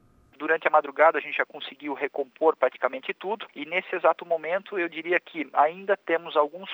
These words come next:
pontos em Jaraguá, na região de Jaraguá e Curupá, e também São Bento, que ainda não, nós não conseguimos ter acesso. Demais, é, as coisas já estão muito mais adequadas.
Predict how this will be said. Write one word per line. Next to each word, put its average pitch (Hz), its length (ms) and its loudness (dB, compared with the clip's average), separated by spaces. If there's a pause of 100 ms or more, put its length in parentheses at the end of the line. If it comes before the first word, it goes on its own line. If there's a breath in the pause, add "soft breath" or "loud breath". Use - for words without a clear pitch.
pontos 143 400 -2
em 160 140 -16
Jaraguá, 151 600 6
na 117 100 -2
região 143 520 -2
de 143 160 2
Jaraguá 123 540 6
e - 20 -2
Curupá, 131 640 4
e 196 80 -12
também 170 420 0 (140)
São 190 180 2
Bento, 180 380 0
que - 140 -4
ainda 175 260 0
não, 170 320 -4
nós 156 240 4
não 165 100 -2
conseguimos - 500 -12
ter 175 100 2
acesso. 135 580 4
Demais, 151 400 2 (180)
é, 147 140 4
as 147 100 -4
coisas - 220 -8
já 151 80 0
estão 151 160 -6
muito 156 260 -16
mais 143 300 4
adequadas. 139 640 6